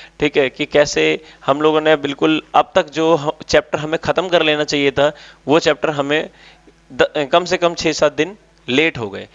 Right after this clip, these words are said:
वरना अब तक हम लोग ये सारी चीज़ें cover करके, इस chapter को ख़त्म करके हम next chapter के तरफ आगे होते। लेकिन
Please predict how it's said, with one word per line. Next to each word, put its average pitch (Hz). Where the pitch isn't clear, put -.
वरना 143
अब 156
तक 170
हम 151
लोग 170
ये 156
सारी 170
चीज़ें 170
cover 156
करके, 151
इस -
chapter 147
को 151
ख़त्म 156
करके 151
हम 139
next 143
chapter 143
के 143
तरफ 143
आगे 127
होते। 139
लेकिन 147